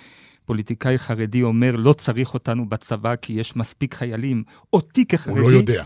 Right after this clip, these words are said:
Speaker 1: זה מקומם. לא, לא, תעזוב, כן יודע, לא יודע. זה מקומם. זו הסיבה שאנחנו, ש-, ש-,
Speaker 2: ההפך הוא נכון,
Speaker 1: זו
Speaker 2: הרב
Speaker 1: הסיבה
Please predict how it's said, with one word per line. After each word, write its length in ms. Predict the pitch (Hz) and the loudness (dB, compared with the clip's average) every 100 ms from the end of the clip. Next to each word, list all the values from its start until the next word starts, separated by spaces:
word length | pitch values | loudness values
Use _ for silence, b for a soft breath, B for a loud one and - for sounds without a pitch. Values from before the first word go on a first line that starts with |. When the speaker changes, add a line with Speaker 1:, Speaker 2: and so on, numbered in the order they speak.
| - | -4
Speaker 1:
זה 160 | 131 | 0
מקומם. 640 | 139 143 - 139 147 160 123 | 0 0 -4 -4 -2 -4 -4
לא, 220 | 202 208 | -4 -2
לא, 180 | 214 180 | -4 -6
תעזוב, 300 | 160 151 220 | -8 -8 -10
כן 140 | - 131 | -10 -10
יודע, 240 | 107 101 101 | -10 -12 -12
לא 60 | |
יודע. 260 | 110 107 - _ b b b | -14 -16 -20 _ b b b
זה 140 | 139 208 | 4 4
מקומם. 680 | 226 - 220 208 240 180 110 | 4 2 0 2 2 0 -4
זו 280 | 101 107 202 | -8 -2 -2
הסיבה 420 | 226 - 110 196 | -2 -6 -4 -2
שאנחנו, 380 | 208 160 147 127 | -4 -6 -10 -12
ש-, 160 | - - - | -20 -18 -20
ש-, 160 | - 135 127 - | -14 -12 -12 -12
Speaker 2:
ההפך 580 | 117 - 92 117 - | -12 -10 -2 0 2
הוא 120 | 156 147 | 4 4
נכון, 200 | 123 170 | 4 0
Speaker 1:
זו 60 | |
Speaker 2:
הרב 100 | 165 | 0
Speaker 1:
הסיבה 120 | 95 | 0